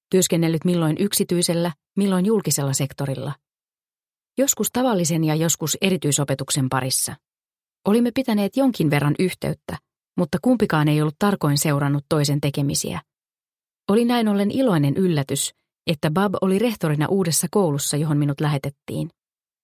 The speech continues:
Valtiollinen koulutusjärjestelmämme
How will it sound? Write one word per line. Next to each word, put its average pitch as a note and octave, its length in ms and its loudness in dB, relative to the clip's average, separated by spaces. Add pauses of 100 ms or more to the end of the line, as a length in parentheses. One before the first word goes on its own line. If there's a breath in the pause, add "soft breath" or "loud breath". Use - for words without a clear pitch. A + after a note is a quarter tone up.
(720)
Valtiollinen A3 560 2
koulutusjärjestelmämme D3 1300 0